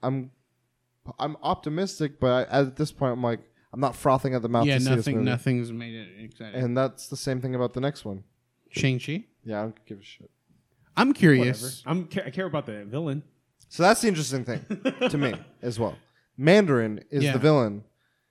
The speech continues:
Speaker 1: and Mandarin is, like, Iron Man's, like, number one villain in the comics. So it's interesting that they have
Speaker 2: And I think people understand that the,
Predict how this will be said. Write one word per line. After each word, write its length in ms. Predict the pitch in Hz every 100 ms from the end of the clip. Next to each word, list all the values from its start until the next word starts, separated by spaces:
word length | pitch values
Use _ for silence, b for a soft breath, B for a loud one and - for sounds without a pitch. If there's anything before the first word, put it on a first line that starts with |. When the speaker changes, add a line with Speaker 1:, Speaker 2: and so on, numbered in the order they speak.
| _
Speaker 1:
and 260 | 123 135 127
Mandarin 380 | 147 190 170 143
is, 140 | 127
like, 220 | 135 123 101 _ _ _ -
Iron 280 | 147 156 143
Man's, 300 | 131 123 117
like, 180 | 117 110
number 280 | 131 120
one 220 | 113 113 104
villain 360 | 104 95 98 - _
in 220 | 127 120
the 60 | 101
comics. 560 | - 120 87 - - - _ _ _
So 140 | 147
it's 120 | 131
interesting 380 | 160 160 - 147
that 160 | 127 110
they 180 | 120 110 135
have 300 | 127 123 104 131
Speaker 2:
And 120 | 147
I 80 | 147
think 160 | 170
people 160 | 160 160
understand 520 | 160 147 143 131 156
that 100 | 139
the, 180 | 127 117